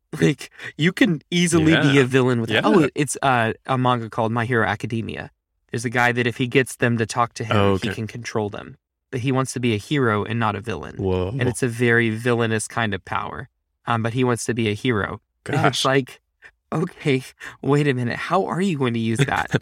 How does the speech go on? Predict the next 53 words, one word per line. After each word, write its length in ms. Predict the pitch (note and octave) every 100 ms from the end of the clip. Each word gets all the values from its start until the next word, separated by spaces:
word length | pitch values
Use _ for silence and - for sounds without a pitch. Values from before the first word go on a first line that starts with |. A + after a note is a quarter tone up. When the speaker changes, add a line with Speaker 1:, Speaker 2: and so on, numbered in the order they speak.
| -
Speaker 2:
<laughs> 140 | D#3 C#3+
Speaker 1:
in 80 |
a 100 | C3+
moral 240 | A#2+ A#2 A2
way? 120 | G#2+
And 80 | G#2+
it's 120 | G#2+
like, 120 | A2+ -
"Oh, 240 | F#3 D3+ A#2+ _
this 160 | C#3+ C#3
person 380 | - C3+ - B2
is 100 | A2
scared 480 | - - D#3 A#2+ A2+
and 120 | A2+
they're 140 | A#2 A2
in 80 |
a 40 | G#2
fire 420 | - C#3+ D3+ G#2+
and 120 | A2+
I 80 | A#2
need 220 | A#2+ A#2+ B2
them 120 | A#2
to 40 | A#2 A2+
just 200 | A2 -
do 220 | - A#2+
what 140 | B2 A#2
they 100 | A#2
need 160 | A#2
to 60 | A2+
do 420 | A#2 D3+ D3+ A2+
and 100 | A2
not 160 | A2 -
freak 280 | - G#2 D3
out. 240 | B2 - _ _ _ _
Um, 340 | B2+ A#2+ A2 -
I'm 160 | B2 B2
going 200 | A#2 -
to 100 | -
get 140 | F#2
them 100 | F#2
Speaker 2:
Mm. 20 |
Speaker 1:
to 80 | G#2
talk 280 | - G#3 A#3+
to 100 | -
me 240 | A#2+ A2 -
and 160 | A#2
then 80 | A#2+
I'm 100 | A#2+
going 200 | A#2+ A#2+
to 120 | A#2 - _ _
t-, 240 | - F3+ - -
tell 220 | - F#3
them 240 | A#2+ A2+